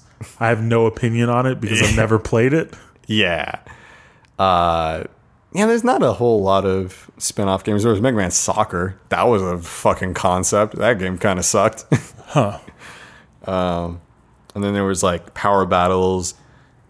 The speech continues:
Speaker 2: uh, the racing game that only came out in the Anniversary Collection. There was a bunch of spin-off that, that were,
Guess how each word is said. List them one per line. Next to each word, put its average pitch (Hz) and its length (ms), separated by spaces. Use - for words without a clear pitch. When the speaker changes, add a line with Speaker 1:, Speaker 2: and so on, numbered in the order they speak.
Speaker 2:
uh, 85 400
the 87 340
racing 92 480
game 92 260
that 90 260
only 98 220
came 95 220
out 95 100
in 98 60
the 98 120
Anniversary 90 560
Collection. 92 440
There 131 120
was 131 100
a 98 60
bunch 190 320
of 180 80
spin-off - 480
that, - 340
that 95 180
were, 98 260